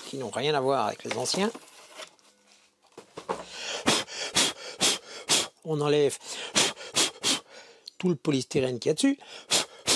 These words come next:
Voilà. Donc, vous voyez, ce sont des Brembo. Donc, euh, si je compare, voilà.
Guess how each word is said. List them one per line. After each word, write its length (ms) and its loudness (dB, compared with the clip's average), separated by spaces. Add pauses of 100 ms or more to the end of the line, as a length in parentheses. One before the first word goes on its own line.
(2250)
Voilà. 280 -2 (800)
Donc, 80 -10
vous 100 -6
voyez, 320 0 (1700)
ce 160 -20
sont 300 -10 (300)
des 260 4
Brembo. 640 4 (1300)
Donc, 320 -6
euh, 240 -6 (360)
si 220 -12
je 80 -8
compare, 580 0 (3500)
voilà. 300 -4